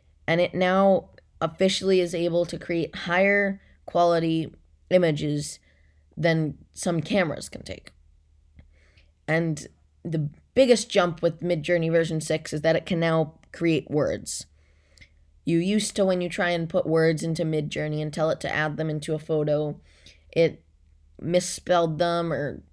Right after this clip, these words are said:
put it in weird ways and didn't really understand. Another huge one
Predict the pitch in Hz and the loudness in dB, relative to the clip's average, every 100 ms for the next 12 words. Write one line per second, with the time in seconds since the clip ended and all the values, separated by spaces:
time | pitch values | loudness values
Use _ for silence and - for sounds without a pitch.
0 | - - 170 175 165 160 170 165 151 165 | -10 -2 0 0 -2 0 2 0 2 2
1 | 165 160 151 151 147 160 160 156 151 151 | 2 0 -2 0 0 -2 -2 2 2 2
2 | 147 139 - - - - - _ - - | -2 -6 -8 -10 -10 -18 -20 _ -20 -20
3 | - - _ _ _ - 180 208 226 214 | -20 -20 _ _ _ -4 2 4 2 0
4 | 185 175 147 160 160 170 | -2 -2 -2 -2 -2 -4